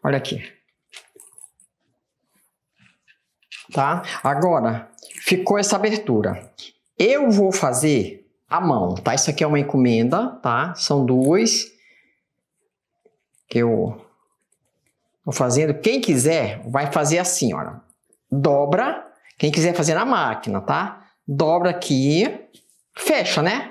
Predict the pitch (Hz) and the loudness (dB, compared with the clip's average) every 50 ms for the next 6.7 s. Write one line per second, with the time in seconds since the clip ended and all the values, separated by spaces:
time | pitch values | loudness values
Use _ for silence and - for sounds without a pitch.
0 | - - - - - 151 135 - - 156 - - 151 156 156 139 139 151 160 180 | -16 -18 -14 -8 -4 -4 -2 0 -2 -2 -2 -2 -2 0 0 0 0 2 2 2
1 | 208 220 226 220 - - - - _ - 196 208 202 - 240 233 226 - - - | 2 0 -2 -2 -6 -12 -18 -14 _ -2 -2 -2 0 2 2 2 2 0 0 2
2 | 226 226 254 262 - - 226 277 - - - 190 147 131 123 - - - - 220 | 2 4 4 4 2 0 -2 -2 0 0 0 0 0 0 0 0 0 0 0 0
3 | 226 254 277 285 - - - - 240 247 - - - - - 196 190 190 190 196 | 2 2 2 0 -2 -4 -4 -2 0 0 2 0 0 0 2 2 2 2 2 2
4 | 208 220 240 262 294 - - - _ _ _ _ _ _ - - - - - - | 2 2 2 0 -4 -6 -10 -16 _ _ _ _ _ _ -16 -14 -14 -14 -14 -8
5 | - 104 76 76 - 131 180 185 - 214 185 - - 170 170 175 - - - 180 | -4 -2 0 2 2 2 2 2 2 0 0 0 0 0 0 -2 -4 -4 -4 -4
6 | - - - 180 180 202 196 190 175 123 107 110 - - | -4 -2 0 0 2 2 0 0 0 0 0 -2 -6 -10